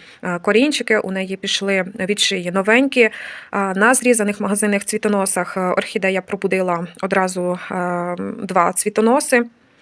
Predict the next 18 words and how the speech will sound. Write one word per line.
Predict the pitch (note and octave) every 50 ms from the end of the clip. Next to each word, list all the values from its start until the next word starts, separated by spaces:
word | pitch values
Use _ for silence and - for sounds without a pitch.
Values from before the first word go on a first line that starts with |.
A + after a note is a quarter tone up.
| _ _ _ _ _ _ _ _ _ _ _ - - - _ _ -
Почала | A3+ A3 - B3 A#3+ A#3
формувати, | A#3 A#3+ A3+ A3+ A3+ G#3+ A3+ G#3+ G#3 - F#3+ F3 F3+ F#3 - _ _ -
е, | F#3+
на | F#3 F#3 F#3+ G3 G#3
них | A3 G#3 F#3+ F#3 - -
активно | - G#3 - - G#3 F#3+ F#3 F#3+ F#3
бутони, | F#3 G3+ G#3 - B3+ D#4 G4 F#4+ F4 - - - - - - -
і | G#3
я | G#3 G#3+ B3+ D4+
побачила | C4 G#3+ A3 G#3+ G#3 G#3 - G3 F#3 F#3
в | F#3+
один | F#3+ F#3 G3 F#3+ F#3 F#3 F3+
день, | F3+ A3 C#4 E4+
що | C#4+ - - G#3+ G3+
орхідея | F#3+ - - - - - F#3 F#3 G3+ A#3+ A#3+ A3+ A3 G#3 G3 F#3 F#3 F3+ - _ _ _
просто | - G#3 G#3+ G#3+ - G3+ F#3+
різко | G#3+ G#3+ G3 - - - F3+
взяла | F#3 G3+ G#3 G3+ A3 B3 C4+